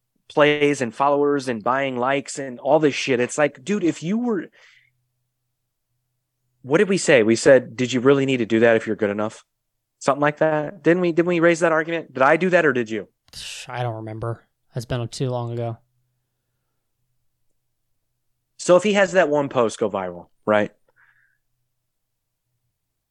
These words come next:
Speaker 1: He's likely gonna go viral again.
Speaker 2: Well, probably
Speaker 1: You know?
Speaker 2: now because everybody knows his name, knows, knows who he is now.
Speaker 1: Because why?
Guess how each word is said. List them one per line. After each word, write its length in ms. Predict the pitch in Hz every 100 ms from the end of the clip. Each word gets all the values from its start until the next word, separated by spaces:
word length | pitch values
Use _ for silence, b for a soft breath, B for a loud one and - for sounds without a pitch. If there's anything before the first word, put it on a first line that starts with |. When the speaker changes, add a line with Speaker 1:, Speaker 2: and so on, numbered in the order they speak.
| _
Speaker 1:
He's 220 | - 143
likely 300 | 151 151 143
gonna 200 | 113 107
go 120 | 92 95
viral 380 | 92 87 82 -
again. 300 | - - - _ _ _ _ _ _ _ _ _ _ _ _ _ _ _ _ _ _ _ _ _
Speaker 2:
Well, 100 | 185
probably 440 | - 175 175 151
Speaker 1:
You 80 | 143
know? 80 | 131
Speaker 2:
now 300 | 143 160 127
because 360 | 127 127 139 127
everybody 360 | 131 127 123
knows 240 | 127 123 117
his 120 | 113
name, 420 | 127 131 113 117
knows, 340 | 120 120 120 151
knows 240 | 127 120
who 80 | 123
he 120 | 117
is 160 | 127 120
now. 200 | 123 - _ _ _ _ _ _ _ _ _ _ _ _ _ _
Speaker 1:
Because 300 | 113 117 104
why? 300 | 107 85